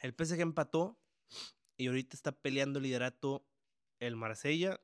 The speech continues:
lo estaba peleando el Lens. Bueno, hay muchos peleándolo, la verdad. El Mónaco, digo, perdón, el Marsella si, si hubiera ganado con el empate del P S G se hubiera ido al, al,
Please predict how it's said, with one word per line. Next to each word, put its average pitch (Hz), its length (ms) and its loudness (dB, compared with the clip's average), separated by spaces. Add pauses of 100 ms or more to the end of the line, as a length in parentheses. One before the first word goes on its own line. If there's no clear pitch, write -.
(220)
lo 120 160 -2
estaba 151 340 0
peleando 131 320 0
el 117 80 -2
Lens. 160 520 0 (480)
Bueno, 175 160 2
hay 156 60 2
muchos 165 280 -2
peleándolo, 123 420 -2
la 107 100 -4
verdad. 107 300 -6 (560)
El 120 260 -2
Mónaco, 147 680 0
digo, 131 280 0
perdón, 123 300 -2
el 117 600 -6
Marsella 123 460 -4
si, 120 400 -2
si 117 220 -4
hubiera 143 260 0
ganado 131 540 -4 (340)
con 110 300 -10
el 107 100 -10
empate 107 340 -10
del 104 60 -12
P - 80 -12
S 117 120 -8
G 120 100 -8
se 120 120 -12
hubiera 113 140 -4
ido 113 140 -4
al, 107 320 -12
al, 104 580 -16